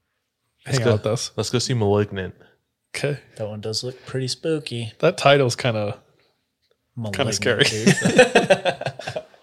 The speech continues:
Speaker 2: It's a little risque. <laughs>
Speaker 1: I had a Filipino companion who would always use these big English words but didn't know what they meant. And that was one
Speaker 3: Plethora.
Speaker 1: of the, that's one of the ones he used.
Speaker 2: He's
Speaker 1: It was
Speaker 2: like,
Speaker 1: Elder Gakos.
Speaker 3: Oh, gosh.
Speaker 1: But he was, he is,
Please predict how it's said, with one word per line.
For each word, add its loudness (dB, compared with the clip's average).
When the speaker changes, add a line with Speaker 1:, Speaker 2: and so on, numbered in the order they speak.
Speaker 2:
It's -8
a 0
little 4
risque. 2
<laughs> -20
Speaker 1:
I 4
had 6
a 8
Filipino 4
companion -4
who -2
would -2
always -2
use -4
these -8
big -4
English -6
words -6
but -10
didn't -8
know -4
what -6
they -8
meant. -10
And -6
that 2
was 4
one 4
Speaker 3:
Plethora. 6
Speaker 1:
of 6
the, 0
that's 2
one 4
of 0
the 2
ones 0
he -2
used. -2
Speaker 2:
He's -2
Speaker 1:
It -
was 2
Speaker 2:
like, -6
Speaker 1:
Elder 4
Gakos. -2
Speaker 3:
Oh, -8
gosh. -16
Speaker 1:
But -10
he -12
was, -6
he -10
is, -10